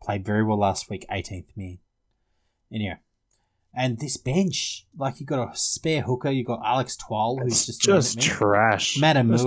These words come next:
Speaker 2: trash.
Speaker 1: who's a young fella. He's good, but, uh, it's struggling here. And Stafford Toa as a reserve fullback or something, which may mean that you see him come on, Adam Dwyer, he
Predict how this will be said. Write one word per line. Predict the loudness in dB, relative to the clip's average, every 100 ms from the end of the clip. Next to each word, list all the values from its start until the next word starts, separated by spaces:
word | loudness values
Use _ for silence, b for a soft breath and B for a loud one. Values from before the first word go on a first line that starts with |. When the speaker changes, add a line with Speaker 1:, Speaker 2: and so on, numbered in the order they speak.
| 4
Speaker 2:
trash. | 4 2
Speaker 1:
who's | 2 2
a |
young | 2 2 0
fella. | -2 -2
He's | 2 0 0
good, | -4 0 0 0
but, | -2
uh, | -2 -6 -14
it's | -8
struggling | -4 -4 -4 -4 -2 -2 -2 -4
here. | -4
And | -4 -4
Stafford | 2 4 4 -2
Toa | -6 -2 0 -2 _ b b
as | -8 -2
a | -2 -2 -6
reserve | -8 -4 0 2 2 0 -12 -20 _ _ _ _ _ _ -20 -20 -20 -20 -20 -12
fullback | -6 -2 -2 -2
or |
something, | -6 -8 -8 -14 b b b
which | -8 -4
may | 0 2
mean | 2 -2
that | -6
you | -4
see | -2 -2
him | -4
come | -6 -6
on, | -4 -4 -6
Adam | -6 -6 -4
Dwyer, | 0 0 0
he | 0 0 0 -4